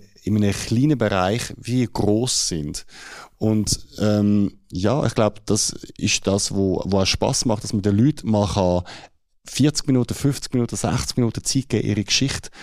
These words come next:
zu erzählen. Also, es hat auch bei den Gästen, glaub ich, auch so ein bisschen einen heilenden Prozess, dass sie zum Beispiel mal können zum ersten Mal über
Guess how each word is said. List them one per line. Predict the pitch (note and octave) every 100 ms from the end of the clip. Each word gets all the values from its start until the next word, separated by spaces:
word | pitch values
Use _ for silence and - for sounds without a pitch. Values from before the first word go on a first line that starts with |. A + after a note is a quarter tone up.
| - -
zu | -
erzählen. | A#2+ - A2+
Also, | G2+ G#2 G#2+ G2+ - -
es | A2
hat | A#2+ A#2
auch |
bei | A2
den | G#2+
Gästen, | G2+ G#2 - A2+
glaub | G#2 G2+
ich, | G2+
auch | G2+
so | F#2
ein |
bisschen | G2+ F#2 F2+
einen |
heilenden | D#2+ F2+ A2 G#2+ G2+
Prozess, | G2 - G#2+ G#2+ -
dass | G#2+ G2
sie | G#2
zum | - G#2
Beispiel | F#2+ G#2
mal | F#2+ F2+
können | - F2
zum | F#2
ersten | F2 A2+ -
Mal | G2+ G2+ G#2
über | G2+ G2